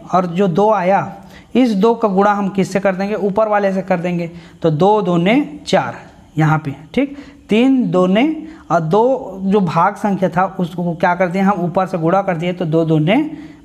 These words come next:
मतलब ऊपर से गुणा किससे? तो ये इसका इससे भाग दिए तो दो आया और दो का गुणा इससे कर दिए तो चार आ गया। उसी प्रकार इसका, उम, भाग देंगे इससे छः से,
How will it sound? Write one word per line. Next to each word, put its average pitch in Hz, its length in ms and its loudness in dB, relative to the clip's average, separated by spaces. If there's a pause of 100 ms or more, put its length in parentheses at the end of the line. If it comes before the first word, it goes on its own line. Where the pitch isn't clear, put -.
मतलब 175 200 0
ऊपर 180 280 0
से 226 100 -2
गुणा 214 200 2
किससे? 220 440 -2 (320)
तो 185 140 -2
ये 214 520 2 (180)
इसका 202 640 0
इससे 220 260 0
भाग 202 300 0
दिए 233 200 -2
तो 233 140 -2
दो 233 220 0
आया 240 300 0 (500)
और 175 60 2
दो 208 240 2
का 240 100 -2
गुणा 220 300 2
इससे 220 280 -2
कर 226 160 0
दिए 208 200 -4
तो 202 160 -2
चार 185 320 0
आ 196 60 2
गया। 196 220 -4 (400)
उसी 202 180 2
प्रकार 226 360 2
इसका, 185 320 0
उम, 220 480 2
भाग 196 220 2
देंगे 214 260 -2
इससे 185 380 -2
छः 190 280 -2
से, 196 300 -6